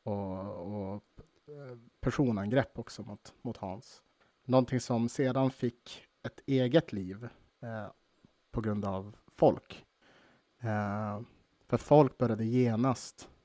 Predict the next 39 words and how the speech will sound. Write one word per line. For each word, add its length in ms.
och 120
jag, 380
jag 200
är 40
nästan 480
där 380
skyldig 360
själv 220
till 140
det, 120
men 140
liksom 180
så 100
här, 80
men 120
folk 260
började 240
genast, 720
eh, 320
att 160
dra 380
det 80
här 360
längre 640
än 200
vad 360
det 300
kanske 420
handlade 480
om 160
i 60
det 60
här 100
fallet. 560
Alltså, 240
man 140
började 360
säga 440
att, 320